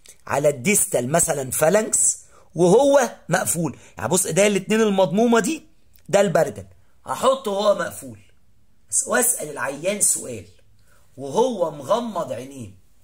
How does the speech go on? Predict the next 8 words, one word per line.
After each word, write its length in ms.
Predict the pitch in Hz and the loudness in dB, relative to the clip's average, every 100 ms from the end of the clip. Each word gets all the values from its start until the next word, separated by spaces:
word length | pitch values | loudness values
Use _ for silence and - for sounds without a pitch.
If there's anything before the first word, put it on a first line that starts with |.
| - - | -20 -20
حاسس 760 | - 175 175 - - - - - - 147 | -4 0 0 0 -2 -2 -2 -6 -20 -8
نقطة 580 | 175 - - 202 190 - - - | -6 -4 0 -2 -2 -14 -20 -18
ولا 460 | 135 175 208 196 185 | -2 2 2 2 0
نقطتين؟ 720 | 180 135 160 147 160 151 139 - - - - - - - - - | -2 -8 -12 -10 -10 -10 -14 -20 -20 -20 -20 -20 -20 -20 -20 -14
يقول 240 | 143 220 | -4 -2
لي 80 | 214 | -2
حاسس 480 | - 208 202 175 - | 0 0 0 0 -2
نقطة. 460 | 180 - - - | -6 -8 -12 -18